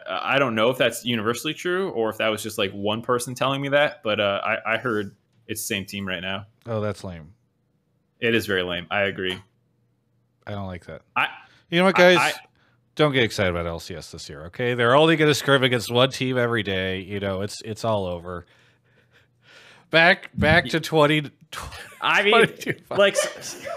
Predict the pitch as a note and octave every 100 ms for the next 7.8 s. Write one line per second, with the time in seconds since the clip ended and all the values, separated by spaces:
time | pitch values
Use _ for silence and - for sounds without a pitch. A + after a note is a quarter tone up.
0 | - - - G#3+ B3 - A#3 C#4 D4 C4+
1 | - F3 F3+ F#3+ D#3+ E3 D#3 D3 D3 C3+
2 | C3+ D3+ E3 - C3 B2+ C3 - B2+ A#2
3 | - B2 B2 B2+ C3+ B2 A#2+ B2 B2+ A#2
4 | A#2 A2 G#2+ G#2+ G#2+ B2 B2 B2+ A#2+ A#2+
5 | C3 A#2+ A#2 A2+ A#2+ C3 C3+ D#3 - -
6 | - _ C#3+ B2 A#2 B2+ A#2+ A#2+ A2 -
7 | B2 A2 F#2 A2 C#3 D3+ D#3+